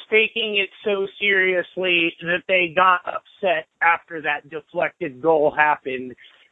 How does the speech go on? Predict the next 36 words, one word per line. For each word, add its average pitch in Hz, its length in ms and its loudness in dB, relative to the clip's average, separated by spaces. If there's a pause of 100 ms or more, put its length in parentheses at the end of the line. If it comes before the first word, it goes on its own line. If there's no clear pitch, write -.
(120)
It 247 140 2
was 240 220 2
really 269 400 0
just 220 340 0
sort 214 180 4
of 196 120 -4
like, 185 260 2
the - 80 -8
best 233 380 0
way 247 160 4
to 175 120 2
put 196 280 0
it 160 100 -2
is 151 160 -6
like 170 200 -4
a 170 80 -2
testimonial 185 1000 0
game 302 460 2 (1400)
where, 226 540 4 (240)
you 254 120 -4
know, 220 220 0 (100)
somebody 302 440 0
w-, 220 200 -6
has 220 320 2 (160)
to 208 80 -8
lose, 202 560 -10
I 233 240 -4
suppose, 262 720 2
but, 220 220 -2
like, 202 300 4 (840)
I 247 180 6
think 262 380 -6
Bayern 214 540 2 (100)
fans 175 560 -4 (100)
entering 185 540 0 (140)
into 165 180 -4